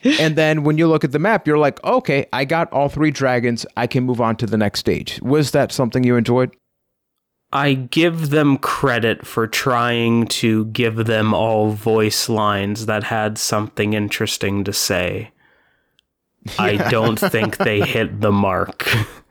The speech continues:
Speaker 2: It, it was, I really appreciated the ones that were like, "Hey, you could jump over there, and you could probably make this jump," 'cause then I would go like, "Yeah, okay,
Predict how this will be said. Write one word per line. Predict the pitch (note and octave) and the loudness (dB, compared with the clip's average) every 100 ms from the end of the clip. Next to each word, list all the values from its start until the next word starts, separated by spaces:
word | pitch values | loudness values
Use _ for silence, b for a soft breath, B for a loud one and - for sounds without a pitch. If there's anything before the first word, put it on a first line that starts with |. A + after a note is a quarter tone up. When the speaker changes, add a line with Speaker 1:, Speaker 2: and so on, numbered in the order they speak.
| B B | B B
Speaker 2:
It, | - E3 | 0 2
it | D#3+ | 4
was, | F3+ D#3+ - B B B _ | 4 2 -2 B B B _
I | C#3+ | 0
really | D3 D#3+ F3+ | 2 4 4
appreciated | E3+ - C#3 C3 C#3 C3 A#2+ A#2+ | 2 2 0 2 0 0 -2 -2
the | |
ones | A2+ G#2+ G#2+ A2 G#2+ | 0 2 2 0 0
that | A2+ F#2 | -2 0
were | A2+ A2 | 2 2
like, | G#2 G#2 | 2 0
"Hey, | G#3+ C#4 G2 - B B B - | 0 2 0 -2 B B B -10
you | B2+ G#3 | 0 0
could | B3+ C#3 | 2 0
jump | A2+ G#2+ - | 0 0 0
over | D#3 E3 G3 | 0 2 2
there, | G#3 C4+ C#3 E2+ | 4 4 2 0
and | E2+ A2 A#2 | 0 0 0
you | C3+ | 0
could | A3+ D3+ | 0 -2
probably | - A2+ G#2+ A#2 G#2 | -2 -2 0 0 0
make | G#2 - | 0 -2
this | - G#3+ F3 | 0 0 0
jump," | B2+ F#2+ G#2+ - | 0 0 0 -2
'cause | B2+ A2 | -4 -2
then | A2+ | 0
I | A2+ | 0
would | A2+ A2 | 0 0
go | A2 A2+ | 2 2
like, | A2+ D#3 D#4 | 2 2 4
"Yeah, | G4+ G#4+ | 4 4
okay, | G#4 F#3 B3 | 2 2 0